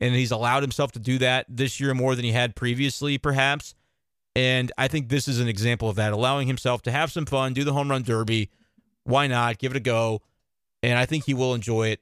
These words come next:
and it'll be a lot of fun for Cardinals fans to watch him. But that's gonna do it for this edition of Be Safe Daily. Appreciate you guys, as always, for listening. Good to see the Cardinals trying to put a little win streak together. They took care of the Phils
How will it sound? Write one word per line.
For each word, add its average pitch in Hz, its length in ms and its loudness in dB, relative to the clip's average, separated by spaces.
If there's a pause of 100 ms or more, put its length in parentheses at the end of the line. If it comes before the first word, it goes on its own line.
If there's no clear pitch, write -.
(100)
and 117 140 -2
it'll 113 120 0
be 113 100 0
a 110 40 0
lot 113 140 0
of - 60 -6
fun 113 180 -2
for 110 120 -4
Cardinals 107 320 0
fans 107 240 0
to 104 80 0
watch 95 220 -2
him. - 120 -12 (600)
But 196 80 4
that's 240 120 0
gonna 247 120 2
do 226 100 0
it 190 60 -2
for 156 60 -10
this 208 180 -4
edition 190 320 -2
of 170 60 -4
Be 185 120 -4
Safe 135 280 -2
Daily. 170 360 0
Appreciate 175 400 -4
you 147 60 -8
guys, 143 260 0
as 151 280 -2
always, 147 400 -2
for 117 140 -6
listening. 175 520 -2 (340)
Good 160 140 2
to 160 80 -2
see 180 120 -2
the 139 100 -2
Cardinals 165 580 -2 (260)
trying 143 140 0
to 139 40 -4
put 151 120 -2
a 156 40 0
little 151 180 0
win 156 180 -2
streak 165 260 -4
together. 151 400 0
They 139 100 -2
took 151 200 -8
care 156 120 -2
of 143 60 -2
the 127 60 -4
Phils 156 460 -2